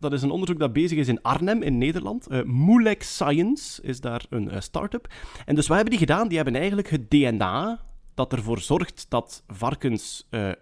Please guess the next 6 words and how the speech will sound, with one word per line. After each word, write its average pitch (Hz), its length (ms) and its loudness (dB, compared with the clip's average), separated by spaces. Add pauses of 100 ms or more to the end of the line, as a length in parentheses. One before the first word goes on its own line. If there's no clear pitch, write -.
(120)
spieren 147 580 2
aanmaken 165 680 -2 (100)
met, - 260 -8
eh, 139 120 -4
bepaalde 117 460 -2
eiwitten. 127 480 -4